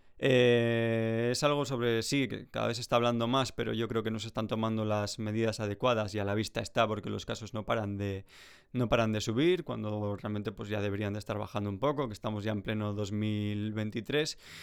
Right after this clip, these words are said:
pero no es otra cosa que los suicidios. Eh, en España los, los datos siguen disparándose año tras año, y no solo año tras año, sino día tras día, porque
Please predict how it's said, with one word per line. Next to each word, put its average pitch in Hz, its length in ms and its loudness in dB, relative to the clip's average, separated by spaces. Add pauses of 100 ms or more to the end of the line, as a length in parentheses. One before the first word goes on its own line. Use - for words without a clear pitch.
(540)
pero 120 1000 8
no 123 120 4
es - 300 0
otra 123 220 2
cosa 127 260 -4
que 139 120 4
los 113 380 4
suicidios. 107 920 0 (220)
Eh, 107 640 0
en 107 100 -2
España 131 420 -2
los, 139 680 -2 (540)
los 127 200 0
datos 123 460 0 (160)
siguen 139 380 0
disparándose 131 580 -2
año 127 220 0
tras 117 220 -4
año, 127 280 2
y 117 60 2
no 113 100 0
solo 131 200 0
año 123 180 0
tras 107 180 -6
año, 117 160 -4
sino 117 260 -4
día 123 280 0
tras 107 200 -4
día, 131 340 0
porque 110 840 0